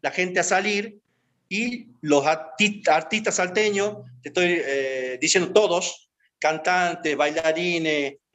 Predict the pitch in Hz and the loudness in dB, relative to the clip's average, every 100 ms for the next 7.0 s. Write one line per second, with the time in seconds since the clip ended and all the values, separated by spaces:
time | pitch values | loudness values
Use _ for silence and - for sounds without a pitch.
0 | - 139 127 139 - 196 170 180 180 - | -6 -2 0 0 2 4 4 4 0 -4
1 | _ _ _ _ - 139 135 131 131 127 | _ _ _ _ 2 4 6 4 4 4
2 | 143 165 240 233 190 180 202 220 175 165 | 0 0 -2 0 -4 0 0 2 0 -2
3 | 175 156 175 160 127 131 _ _ _ 160 | -4 -2 2 0 0 -10 _ _ _ 2
4 | 269 302 202 151 240 233 - 156 139 165 | 4 6 4 2 0 0 -2 -2 -2 -4
5 | 220 220 190 156 - - - 135 175 185 | -4 2 4 4 2 -12 -10 -2 -2 -2
6 | 160 156 - 165 165 226 269 202 - - | -4 -4 0 0 4 6 6 4 -6 -16